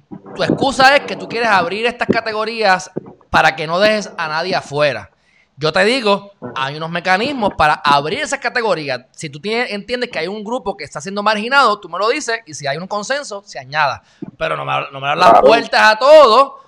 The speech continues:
Speaker 1: porque entonces se, se, se torna esto un, un revolú. Es más o menos lo que, lo que estás diciendo, ¿verdad?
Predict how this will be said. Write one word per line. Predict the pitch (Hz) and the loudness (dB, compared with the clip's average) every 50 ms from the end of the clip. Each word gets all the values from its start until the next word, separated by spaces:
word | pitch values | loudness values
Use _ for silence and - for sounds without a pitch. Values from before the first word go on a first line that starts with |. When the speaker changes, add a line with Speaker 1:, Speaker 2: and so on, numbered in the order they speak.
| _ _ - | _ _ -10
Speaker 1:
porque | 170 156 165 | -8 -8 -8
entonces | 156 139 165 156 233 262 | -8 -10 -10 -12 -8 -6
se, | 247 247 214 - - | -4 -4 -4 -6 -10
se, | - 185 | -20 -18
se | - - 160 | -14 -14 -10
torna | 143 160 160 170 170 185 | -10 -10 -6 -4 -2 -2
esto | 196 - - 269 240 | -2 0 0 0 0
un, | 214 208 - | -2 -6 -12
un | 185 170 | -10 -8
revolú. | 156 147 135 131 170 214 175 131 - - _ _ _ _ - - | -6 -6 -4 -2 0 0 0 -2 -4 -14 _ _ _ _ -20 -18
Es | - | -10
más | 156 175 190 | -4 -2 0
o | 196 | 0
menos | 196 202 202 | 2 2 0
lo | 196 170 | 0 0
que, | 165 170 | -2 -6
lo | 151 151 | -8 -10
que | 139 147 | -12 -12
estás | 139 - 147 | -14 -14 -16
diciendo, | 156 139 170 175 143 117 | -12 -8 -8 -8 -6 -6
¿verdad? | 120 143 202 214 - _ | -4 -4 -4 -4 -6 _